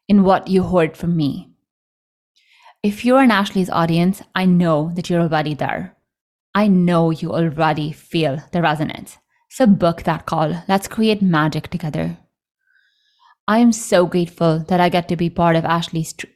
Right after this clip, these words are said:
team, that I get to co-create this, that I get to support all of you,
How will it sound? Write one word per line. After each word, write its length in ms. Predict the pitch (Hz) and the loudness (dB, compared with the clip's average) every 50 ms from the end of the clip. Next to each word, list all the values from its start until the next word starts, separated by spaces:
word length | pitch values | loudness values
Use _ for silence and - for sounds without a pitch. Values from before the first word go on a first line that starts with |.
| _ _ - | _ _ -4
team, 460 | 185 175 170 175 190 226 247 254 - | -2 0 2 4 4 6 4 4 2
that 160 | - 180 185 180 | 0 0 2 2
I 80 | 180 | 2
get 160 | 175 180 170 | 2 0 -4
to 60 | 190 170 | -6 -8
co-create 580 | - - - 180 175 - - 214 214 208 202 | -8 -6 -4 -4 -4 -2 -2 -2 -2 0 0
this, 320 | 226 220 233 240 - - _ _ _ _ _ _ _ _ _ _ _ _ _ _ _ _ - | 0 0 0 0 -2 -10 _ _ _ _ _ _ _ _ _ _ _ _ _ _ _ _ 0
that 220 | 226 175 - - - | 0 0 0 0 -2
I 180 | - 202 226 | -2 0 0
get 260 | 208 220 233 226 226 240 | 0 0 0 0 0 -2
to 60 | 226 | -4
support 600 | - - 214 208 - 214 202 208 202 - - _ | -4 -4 -4 -2 0 2 2 2 0 -2 -6 _
all 260 | - 196 190 190 185 | 0 4 4 4 4
of 160 | 185 180 - - | 2 0 -2 -4
you, 500 | 185 175 170 165 165 165 170 185 196 | -2 0 0 2 2 0 -2 -4 -8